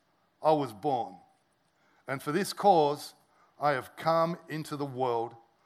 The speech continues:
that I should bear witness, witness to the truth. Everyone who is of the truth hears my voice." I like that. "For this cause I was born, and for this cause I have come." That beats on the inside of, uh,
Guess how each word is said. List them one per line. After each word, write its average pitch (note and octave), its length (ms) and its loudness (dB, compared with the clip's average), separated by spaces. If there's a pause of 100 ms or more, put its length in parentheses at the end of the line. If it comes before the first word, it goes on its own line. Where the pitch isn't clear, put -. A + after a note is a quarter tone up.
(260)
that B2+ 80 -4
I E3 160 6
should E3 240 -4
bear D3 180 2
witness, C#3 520 -4
witness E3 320 -4
to - 140 -12
the C3+ 80 -8
truth. C3 440 -4 (400)
Everyone F3+ 420 2
who D3 200 -2
is C#3 100 -2
of F3 240 6
the B2+ 80 -8
truth C3 440 -8 (440)
hears D3 220 -4
my C3+ 180 -2
voice." A#2 540 -10 (280)
I D#3+ 140 4
like D3+ 320 4
that. A#2+ 360 -8 (280)
"For G#3+ 220 8
this G#3+ 160 2
cause G3+ 440 8
I F3+ 200 8
was F#3 240 6
born, E3 360 2
and D#3+ 120 -2
for F#3 180 0
this F3+ 160 0
cause E3+ 460 0 (260)
I D#3 140 4
have C#3+ 180 -2
come." D3+ 280 2
That E3+ 260 4
beats D#3+ 480 -4 (300)
on D#3 120 4
the D#3+ 100 0
inside D#3+ 380 4
of, D3 140 2
uh, C#3+ 100 4